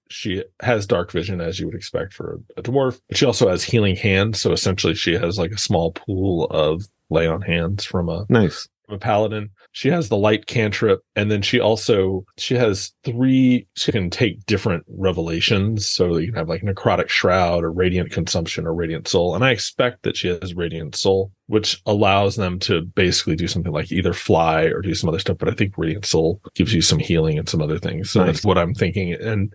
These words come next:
Speaker 1: and in my mind's eye, this is all probably flavored to be coming from Moradin, that her family is very, like, faithful to Moradin. And that was
Speaker 2: Right.
Speaker 1: one of how that sort of connection came about.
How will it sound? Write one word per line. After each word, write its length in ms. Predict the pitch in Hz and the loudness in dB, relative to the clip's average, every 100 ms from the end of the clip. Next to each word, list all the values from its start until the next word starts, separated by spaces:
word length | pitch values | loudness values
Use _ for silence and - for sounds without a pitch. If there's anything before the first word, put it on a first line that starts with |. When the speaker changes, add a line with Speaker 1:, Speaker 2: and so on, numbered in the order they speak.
| - | -2
Speaker 1:
and 260 | 120 127 110 | -2 0 -2
in 100 | 123 | 0
my 160 | 113 | 0
mind's 420 | 113 127 135 131 | 0 0 0 2
eye, 380 | 120 113 107 104 - | 2 2 2 0 -2
this 200 | 110 - | -4 0
is 60 | 110 | 2
all 120 | 98 | 2
probably 360 | - 95 90 90 | 2 2 2 -2
flavored 480 | - 87 87 87 | 2 2 2 -2
to 80 | - | -4
be 80 | 92 | -4
coming 280 | - 82 80 | -2 -2 -2
from 180 | 90 85 | -4 -2
Moradin, 680 | 95 101 98 98 92 90 98 - | 2 4 4 2 0 -2 -4 -2
that 140 | - | 0
her 140 | 87 | 0
family 320 | - 85 80 80 | 0 0 0 0
is 60 | |
very, 240 | 95 78 - | 0 0 0
like, 160 | 80 78 | -4 -2
faithful 420 | - 80 - 80 | -2 -2 -2 -4
to 100 | - | -2
Moradin. 500 | 87 85 80 82 80 78 | -2 0 0 0 -2 -4
And 180 | 85 - | -10 -10
that 140 | 90 - | -4 2
was 120 | 95 | 2
Speaker 2:
Right. 80 | 85 | 2
Speaker 1:
one 100 | 78 | -2
of 60 | - | -6
how 120 | 80 78 | -4 -2
that 140 | 76 | -4
sort 140 | 85 | -6
of 80 | - | -6
connection 460 | - 80 - - - | -8 -8 -8 -10 -12
came 220 | - 92 | -10 -10
about. 360 | - 76 - | -6 -4 -6